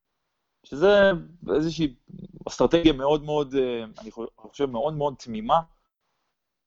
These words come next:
אה, ביחס ל-, לגודל המשימה. זה פשוט, זה, זה פשוט קבוצה עם, עם שחקנים כמו, כמו דרקסלר ווראטי. אתה לא יכול שלא לעשות שינויים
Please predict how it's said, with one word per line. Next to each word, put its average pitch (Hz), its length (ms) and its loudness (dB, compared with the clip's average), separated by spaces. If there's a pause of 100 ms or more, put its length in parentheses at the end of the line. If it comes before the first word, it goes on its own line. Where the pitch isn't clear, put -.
(280)
אה, 110 280 -2
ביחס 123 680 -2
ל-, 113 680 -4
לגודל 117 340 -6
המשימה. 127 420 -4 (500)
זה - 60 -18
פשוט, 110 300 -14
זה, 104 180 -8
זה - 140 -14
פשוט 113 220 -6
קבוצה 113 420 0
עם, 110 320 4
עם 107 120 -6
שחקנים 113 400 -8
כמו, 113 380 -4
כמו 110 120 -6
דרקסלר 117 580 0
ווראטי. 110 440 0 (800)
אתה - 160 -4
לא 160 220 6
יכול 160 420 -2
שלא 135 360 -10
לעשות 135 680 -8
שינויים 117 640 -18